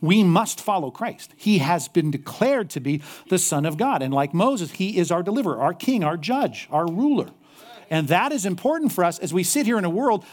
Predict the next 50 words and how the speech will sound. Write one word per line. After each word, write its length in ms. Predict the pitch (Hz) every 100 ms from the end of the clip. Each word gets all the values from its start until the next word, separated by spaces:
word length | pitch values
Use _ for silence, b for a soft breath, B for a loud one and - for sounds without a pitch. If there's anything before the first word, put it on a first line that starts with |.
| B
that 160 | 202
says, 160 | 196 185
"We 120 | 196
don't 140 | 277
like 180 | 247 285
what 120 | 269
Christ 320 | - 165 135 -
said. 220 | 120 92 _ _ b b b
We 80 | 208
don't 120 | 196
like 100 | 156
what 100 | 147
he 60 | 139
said 180 | 151
about 240 | 135 127 139
marriage. 320 | 202 269 269
We 80 | 156
don't 120 | 147
like 120 | 147
what 100 | 147
he 60 | 143
says 240 | 151 151
about 220 | 143 123
ethics. 300 | 220 247 285
We 60 | 180
don't 120 | 151
like 140 | 147 131
what 100 | 156
he 120 | 151
said 200 | 147 156
about 220 | 139 135 B B -
values. 400 | 190 254 285 180
We 60 |
don't 100 | 165
like 100 | 151
what 100 | 139
he 60 | 139
said 160 | -
about 200 | 170 165 -
anything." 280 | 277 233 139 B
And, 120 | 196 208
and 120 | 202
they're 140 | 185 -
increasingly 1040 | 196 202 147 - 254 285 - 285 254 247
pushing 600 | - - 254 - 233 226
against 500 | 190 170 190 180 -
us 200 | 175 143
in 140 | 156
that 220 | 131 113 -
regard. 320 | 123 110 90